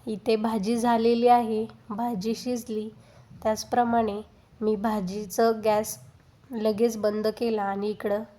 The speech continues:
चपात्या करायला घेतल्या. चपात्या, चपात्या करत करत पटकन मी गॅसवर काल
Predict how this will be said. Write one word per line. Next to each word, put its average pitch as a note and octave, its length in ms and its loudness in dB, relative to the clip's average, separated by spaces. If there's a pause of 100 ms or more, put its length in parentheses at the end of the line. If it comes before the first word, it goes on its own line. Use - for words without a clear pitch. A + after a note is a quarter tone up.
(100)
चपात्या G3 460 -4
करायला G3 460 -6
घेतल्या. F#3+ 420 -10 (760)
चपात्या, A#3+ 560 2 (2000)
चपात्या A#3+ 460 4
करत A#3 400 0
करत A3 420 2 (240)
पटकन A3+ 560 4 (480)
मी A3+ 380 2 (380)
गॅसवर A#3 580 4 (160)
काल A3 280 8